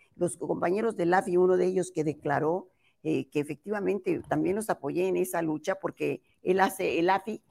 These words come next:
que, eh, ahí que el, el, eh, Fox, que está, ahora sí que tengo informes y aclaraciones, él es el que debe de darlo, Tepocata y no sé qué, pues se debería de venir a,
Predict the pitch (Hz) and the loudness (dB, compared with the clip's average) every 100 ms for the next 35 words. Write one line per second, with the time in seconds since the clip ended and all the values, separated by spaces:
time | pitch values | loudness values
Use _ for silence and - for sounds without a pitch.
0 | - - 151 - 165 143 - 165 220 - | -6 2 4 4 0 0 2 4 4 2
1 | 196 170 135 151 147 139 - 90 - _ | -2 -2 -2 0 -2 -4 -8 -12 -12 _
2 | - - - - 226 - - - _ _ | -16 -16 -14 -2 0 -2 -16 -20 _ _
3 | - 143 139 135 - 180 175 - 185 156 | -2 0 0 -4 0 2 4 2 4 4
4 | - 180 160 135 180 170 156 113 139 - | 2 -4 -4 2 4 4 2 0 -4 -2
5 | 190 185 151 135 135 127 127 123 139 135 | -2 0 -2 -4 -2 -2 -2 -2 -2 -2
6 | 127 202 202 - - 240 302 320 359 220 | -2 -4 -4 -10 -2 2 4 4 2 0
7 | - 185 247 226 165 156 220 269 247 240 | 0 0 2 2 2 2 2 2 0 0
8 | - _ - 196 196 247 254 226 202 214 | -6 _ -2 2 2 4 2 2 0 -2
9 | 196 220 - - _ _ 208 226 220 233 | -4 -4 -6 -8 _ _ -4 0 2 2
10 | 269 277 185 139 151 170 196 226 185 143 | 2 0 0 0 0 2 2 2 2 0